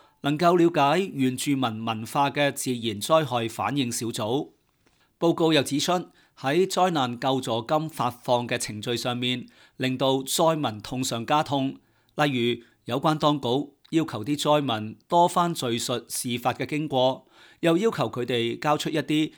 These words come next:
經已遭洪水沖走嘅文件。報告又指，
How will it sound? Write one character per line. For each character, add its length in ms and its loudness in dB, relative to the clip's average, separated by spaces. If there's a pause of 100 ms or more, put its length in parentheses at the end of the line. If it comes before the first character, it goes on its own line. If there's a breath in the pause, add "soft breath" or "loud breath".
(220 soft breath)
經 120 0
已 140 2
遭 320 2
洪 260 -6
水 300 0
沖 260 -2
走 200 -2
嘅 120 -4
文 220 -6
件。 320 -4 (720 soft breath)
報 120 -2
告 160 2
又 160 2
指， 440 -2